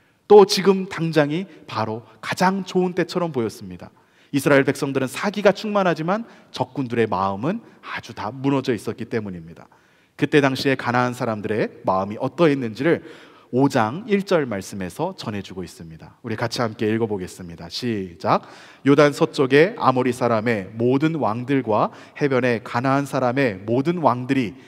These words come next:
여호와께서 요단물을 이스라엘 자손들 앞에서 말리시고 우리를 건너게 하셨음을 듣고 마음이 녹았고 이스라엘 자손들 때문에 정신을 잃었더라."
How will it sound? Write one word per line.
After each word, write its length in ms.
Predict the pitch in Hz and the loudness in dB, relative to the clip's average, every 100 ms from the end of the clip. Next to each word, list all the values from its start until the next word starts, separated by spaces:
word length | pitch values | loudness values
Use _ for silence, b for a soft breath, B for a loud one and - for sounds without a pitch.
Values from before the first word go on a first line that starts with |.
| B B | B B
여호와께서 800 | 120 120 120 110 110 - 113 101 | 2 4 4 2 -4 -4 -4 -2
요단물을 880 | 107 120 131 123 123 160 202 - - | -2 0 -2 -2 0 2 0 -6 -10
이스라엘 440 | 135 131 143 135 139 | -8 -2 4 6 4
자손들 480 | 123 120 131 123 113 | -2 -6 -2 2 2
앞에서 460 | 104 113 - 113 | 0 -6 -4 -4
말리시고 760 | 101 113 131 135 131 131 101 B B - | -2 0 0 0 0 -2 -2 B B -6
우리를 380 | 120 117 117 107 | 0 4 4 2
건너게 480 | 117 127 147 143 143 | -2 -2 -2 2 0
하셨음을 500 | 127 135 135 123 110 | 0 -6 -4 -4 -4
듣고 460 | - 139 175 220 B B | -6 0 0 0 B B
마음이 460 | 98 104 123 147 151 | -2 2 2 0 -2
녹았고 600 | 113 113 110 - 92 B B - | 0 0 -2 -4 -6 B B -12
이스라엘 400 | 107 110 107 104 | -6 -2 0 -2
자손들 540 | - 110 113 104 98 | -6 -10 -8 -6 -6
때문에 480 | 92 95 90 139 214 B B | -6 -10 -4 -4 -4 B B
정신을 640 | - 101 107 101 110 180 - | -16 -12 -12 -8 -8 -8 -8
잃었더라." 880 | 104 90 - 90 85 80 78 78 | -10 -10 -10 -10 -10 -12 -14 -20